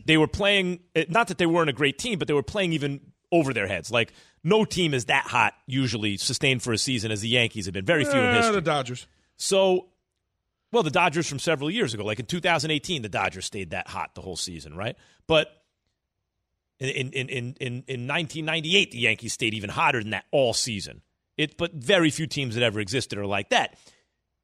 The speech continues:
Speaker 1: But the Yankees go from, "Oh, my God, they're the hot," it, to ice cold, like, especially past the trade deadline. And I wonder how much of it has to do with chemistry,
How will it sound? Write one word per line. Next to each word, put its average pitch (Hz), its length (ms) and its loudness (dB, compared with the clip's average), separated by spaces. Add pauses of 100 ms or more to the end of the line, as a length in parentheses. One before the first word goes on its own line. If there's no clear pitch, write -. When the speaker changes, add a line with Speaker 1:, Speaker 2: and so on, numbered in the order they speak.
(240)
Speaker 1:
But 175 220 0
the 123 100 -4
Yankees 98 720 -4
go 151 220 4
from, 127 340 -4
"Oh, 226 180 0
my 113 220 -10
God, 180 380 -6
they're 107 140 -8
the 85 140 -10
hot," - 220 -8
it, 131 220 -8
to - 120 -6 (140)
ice 214 340 -2
cold, 180 560 -4 (300)
like, 151 360 -2
especially 247 460 -6
past 214 340 -6
the 139 80 -12
trade 208 360 -4
deadline. 92 540 -4 (460)
And 160 100 -2
I 185 60 4
wonder 170 580 2 (140)
how 240 240 0
much 226 240 -2
of 143 160 0
it - 240 -4 (140)
has 147 220 -4
to - 80 -16
do 175 120 -6
with 202 160 -8
chemistry, 143 520 0